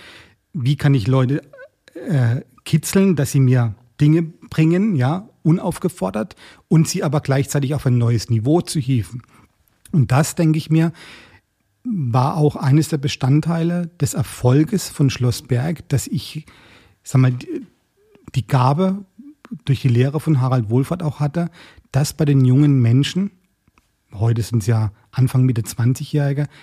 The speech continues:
Tag für Tag herauszukitzeln, um dann ihnen die richtigen Ratschläge zu geben,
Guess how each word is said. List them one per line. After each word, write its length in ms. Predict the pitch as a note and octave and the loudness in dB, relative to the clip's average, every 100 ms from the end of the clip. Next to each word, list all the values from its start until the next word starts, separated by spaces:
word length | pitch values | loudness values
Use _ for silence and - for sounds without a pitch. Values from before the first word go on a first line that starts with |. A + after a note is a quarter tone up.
| - _ _ | -20 _ _
Tag 220 | - C3+ - | -6 -6 -2
für 120 | - | -4
Tag 240 | - B2+ | -2 -2
herauszukitzeln, 960 | C#3 A#2+ C#3+ - D#3+ - D#3+ - E3+ F3 - - _ | 0 2 0 0 -6 -4 -4 -2 -2 -2 -8 -20 _
um 200 | D#3 B2+ | 2 4
dann 320 | B2+ B2+ F3 - | 4 2 2 2
ihnen 260 | D3+ D#3 | 4 4
die 100 | B2 | 2
richtigen 440 | A2+ D3+ - D#3+ C#3 | 0 -2 -2 0 2
Ratschläge 560 | A2+ B2+ - D3 C#3 | 2 0 -2 -2 -2
zu 120 | - C#3 | -6 -2
geben, 360 | C#3+ C#3+ C#3+ | 0 0 -2